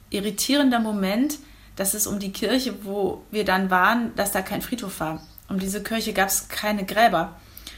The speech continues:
Und ich dachte so, „Huch, was machen die denn hier mit den Toten? Wo tun die die denn hin?“ Weil das für mich so miteinander untrennbar verbunden war, dass so einer Kirche auch ein Friedhof gehört.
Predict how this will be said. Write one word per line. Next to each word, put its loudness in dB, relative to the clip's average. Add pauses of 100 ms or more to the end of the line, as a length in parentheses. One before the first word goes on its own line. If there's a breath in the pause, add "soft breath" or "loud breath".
Und 2
ich 0
dachte -2
so, -2
„Huch, 0
was -2
machen 0
die 4
denn 0
hier 0
mit -4
den -6
Toten? -4
Wo -6
tun -4
die -2
die -4
denn -2
hin?“ 0 (280 loud breath)
Weil 8
das 2
für 0
mich 2
so 0
miteinander 0
untrennbar 0
verbunden 0
war, 2
dass -2
so -4
einer 0
Kirche -4
auch -6
ein -2
Friedhof -6
gehört. -2